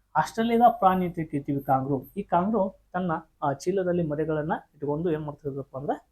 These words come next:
ಚಲಿಸ್ತಿರ್ತದೆ ಅಥವಾ ಜೀವನವನ್ನ ಸಾಗಿಸ್ತಿರ್ತದೆ.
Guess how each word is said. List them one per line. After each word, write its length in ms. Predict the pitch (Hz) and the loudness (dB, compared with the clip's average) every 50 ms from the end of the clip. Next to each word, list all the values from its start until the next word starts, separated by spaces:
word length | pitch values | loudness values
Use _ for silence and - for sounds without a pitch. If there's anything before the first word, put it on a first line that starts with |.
| _ - | _ -10
ಚಲಿಸ್ತಿರ್ತದೆ 540 | 143 147 - - - 139 139 - 127 131 131 | -10 -10 -10 -10 -12 -12 -10 -8 -6 -6 -6
ಅಥವಾ 340 | 123 - 214 285 - - _ _ _ _ _ - | -4 -4 -4 -6 -6 -8 _ _ _ _ _ -12
ಜೀವನವನ್ನ 420 | 139 147 143 143 135 131 127 143 - | -8 -6 -6 -4 -6 -6 -4 -4 -4
ಸಾಗಿಸ್ತಿರ್ತದೆ. 880 | - - - 139 127 131 - - 131 127 - - 127 139 131 - - | -4 -2 -2 -2 -2 -4 -8 -10 -12 -10 -8 -6 -4 -4 -6 -6 -8